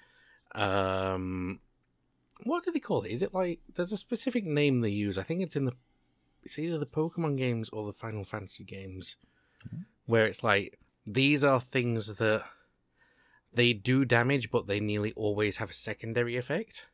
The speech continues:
Speaker 2: Oh.
Speaker 1: So this would be
Speaker 2: Um.
Speaker 1: things like, it, like, it ties them up, but it does, like, a little bit of damage over time type of thing.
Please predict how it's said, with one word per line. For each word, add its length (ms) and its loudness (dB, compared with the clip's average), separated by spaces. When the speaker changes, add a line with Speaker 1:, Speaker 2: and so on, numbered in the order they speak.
Speaker 2:
Oh. 220 0
Speaker 1:
So 240 2
this 220 2
would 80 -4
be 80 4
Speaker 2:
Um. 80 2
Speaker 1:
things 260 4
like, 220 -2
it, 140 -10
like, 280 0
it 200 -2
ties 340 0
them 180 0
up, 180 2
but 140 0
it 140 -6
does, 280 -4
like, 160 -4
a 60 -6
little 200 4
bit 120 4
of 80 -2
damage 300 2
over 180 0
time 340 -4
type 240 -2
of 120 -4
thing. 300 -2